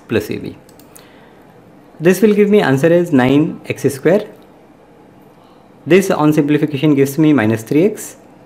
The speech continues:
and this is minus twenty. So it is nine x square minus three x minus twenty. Now let us see this fourth problem. Here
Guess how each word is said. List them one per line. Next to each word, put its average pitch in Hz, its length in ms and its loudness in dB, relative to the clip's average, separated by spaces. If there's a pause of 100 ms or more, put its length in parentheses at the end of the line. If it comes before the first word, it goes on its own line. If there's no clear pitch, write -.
(140)
and 127 180 0
this 127 160 -2
is 151 120 -6
minus 98 300 -4
twenty. - 440 -14 (440)
So 143 100 0
it 135 120 2
is 156 240 -2 (520)
nine 123 220 0
x 135 160 -2
square 180 440 -2
minus 113 340 -2
three 147 180 0
x - 280 -6
minus 139 520 -4 (180)
twenty. - 360 -10 (1400)
Now 170 120 2
let 190 160 2
us 208 100 0
see 208 140 2
this 180 200 -2
fourth 151 360 2
problem. 131 500 -2 (1120)
Here 208 380 4